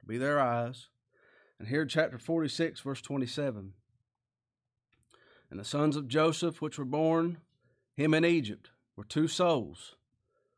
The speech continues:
All the souls of the house of Jacob, which came to Egypt, were three score and ten."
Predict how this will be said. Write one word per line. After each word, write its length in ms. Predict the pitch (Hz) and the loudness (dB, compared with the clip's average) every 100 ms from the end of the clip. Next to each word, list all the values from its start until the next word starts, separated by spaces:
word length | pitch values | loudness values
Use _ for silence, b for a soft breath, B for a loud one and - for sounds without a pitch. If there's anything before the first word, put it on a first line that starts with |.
| _ - | _ -4
All 320 | 123 143 151 | 2 4 4
the 80 | 143 | 0
souls 380 | - 156 160 | 0 0 0
of 40 | 139 | 0
the 60 | |
house 300 | 135 151 151 | 0 2 0
of 100 | 170 | -2
Jacob, 440 | 135 139 123 127 135 _ - | -4 -2 -2 -6 -14 _ -20
which 160 | - | -10
came 240 | - 135 147 | -2 0 0
to 80 | 123 | 0
Egypt, 440 | 135 127 131 - 117 - | -2 -2 -6 -10 -20 -18
were 100 | 107 | -16
three 260 | - 123 | -8 -6
score 440 | 120 - 113 120 113 | -6 -6 -8 -8 -10
and 140 | 113 | -10
ten." 320 | 120 110 73 | -8 -8 -10